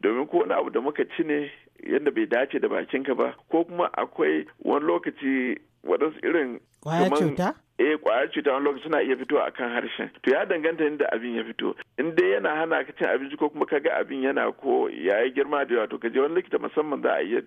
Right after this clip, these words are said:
Speaker 1: za a iya taimakon ka. Akwai magunguna da a iya ba mutum, eh, wanda zai iya kuskure bakinsa ko kuma wanda zai iya sha. Duk waɗanda suna taimaka. Amma da in wani ƙuraje soma, to, maimako-, to,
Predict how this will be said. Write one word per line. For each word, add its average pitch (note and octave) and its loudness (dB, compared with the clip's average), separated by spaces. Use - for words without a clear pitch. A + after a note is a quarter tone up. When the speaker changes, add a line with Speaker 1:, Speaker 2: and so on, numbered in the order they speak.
Speaker 1:
za C#3 2
a B2+ 2
iya G2 -2
taimakon - -4
ka. - -4
Akwai E3 2
magunguna F3+ 0
da B2+ 2
a G2 2
iya C3+ 0
ba B2 0
mutum, G#2 -6
eh, C#2 0
wanda C3 2
zai B2 0
iya A#2 -2
kuskure C#3 2
bakinsa C3+ -2
ko - -4
kuma C#3 0
wanda C#3 -2
zai A#2 2
iya G2+ -4
sha. - 0
Duk G#2+ -2
waɗanda A#2 -6
suna B2 -4
taimaka. G#2+ -2
Amma C3+ 0
da - -2
in D#3 -4
wani E3 2
ƙuraje C3+ -2
soma, D#3+ 0
to, - 0
maimako-, F2 -2
to, G#2+ 2